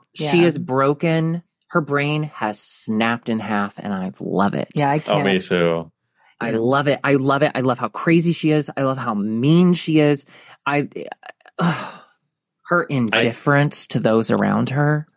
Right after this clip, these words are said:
Speaker 3: I think I've brought her up every three episodes because there, she really lives, takes up a lot of space in my brain. And, um, I think she's a great actor. Sorry.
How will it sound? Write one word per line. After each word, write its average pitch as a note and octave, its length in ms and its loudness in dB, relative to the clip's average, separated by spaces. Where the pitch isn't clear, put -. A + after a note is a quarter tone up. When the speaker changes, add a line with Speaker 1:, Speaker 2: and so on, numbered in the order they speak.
Speaker 3:
I A2 140 0
think B2+ 260 -4
I've C#3+ 200 0
brought G#2 240 2
her A2 240 0
up F#2 300 0
every F2+ 420 -4
three F2+ 400 -4
episodes F2 580 -2
because E2+ 500 -4
there, F#2+ 220 -2
she A2+ 240 0
really A2+ 260 2
lives, G2 400 0
takes A2+ 240 0
up G#2 100 0
a - 20 0
lot F2+ 180 2
of E2+ 60 -6
space - 300 -6
in F#2 60 -4
my E2+ 120 -2
brain. E2+ 420 -2
And, F2 440 -2
um, E2+ 460 -2
I F#2 120 0
think G2+ 180 -4
she's E2+ 160 -6
a F#2+ 40 -4
great F2 200 0
actor. G#2+ 400 0
Sorry. G2 680 2